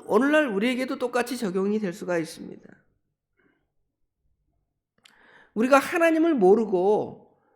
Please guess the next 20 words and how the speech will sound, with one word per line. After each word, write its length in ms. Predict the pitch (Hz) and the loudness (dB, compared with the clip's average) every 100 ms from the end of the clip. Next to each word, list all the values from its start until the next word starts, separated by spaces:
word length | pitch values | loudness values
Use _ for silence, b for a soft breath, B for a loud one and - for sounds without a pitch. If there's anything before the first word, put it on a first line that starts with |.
| _ - | _ -12
우상을 400 | 190 262 262 254 | -2 0 0 -2
섬기는 720 | 240 226 214 190 160 - - | -4 -2 0 -2 -2 -10 -8
자들, 520 | 160 151 117 - - _ _ _ _ _ | -6 -4 -6 -8 -20 _ _ _ _ _
또 100 | 160 | -10
믿지 240 | 170 190 240 | -8 0 2
않는 240 | 202 196 | 2 0
자들처럼 540 | 190 170 156 175 160 170 | -2 -4 -8 -8 -8 -8
살 200 | 196 196 | -12 -6
때가 160 | 202 170 | -4 -4
있었습니다. 640 | - - - - - - _ _ _ _ _ _ _ _ _ _ _ _ _ _ _ _ - | -4 -10 -10 -18 -20 -20 _ _ _ _ _ _ _ _ _ _ _ _ _ _ _ _ 0
그런데 640 | 294 302 320 311 156 - b b b _ | 2 4 4 2 0 -4 b b b _
우리는 600 | 233 302 349 392 - - b b b _ _ _ _ - | 0 2 2 0 -4 -12 b b b _ _ _ _ -4
예수를 500 | 185 294 302 320 330 | 4 4 4 2 2
구주로 320 | - 214 233 | 2 0 2
믿어서 680 | 214 180 170 262 254 175 - - | 2 2 0 0 -4 -6 -16 -4
중생했습니다. 840 | 226 262 320 262 196 - - - _ _ _ _ _ _ _ _ _ _ _ - | 0 2 2 2 0 -4 -16 -18 _ _ _ _ _ _ _ _ _ _ _ -10
하나님의 440 | 294 294 285 262 | 0 0 4 4
은혜를 300 | 185 208 214 | 6 6 4
받았다는 440 | 185 156 156 156 151 | 2 -4 -4 -6 -6
것이죠. 440 | 143 - 175 | -8 -10 -12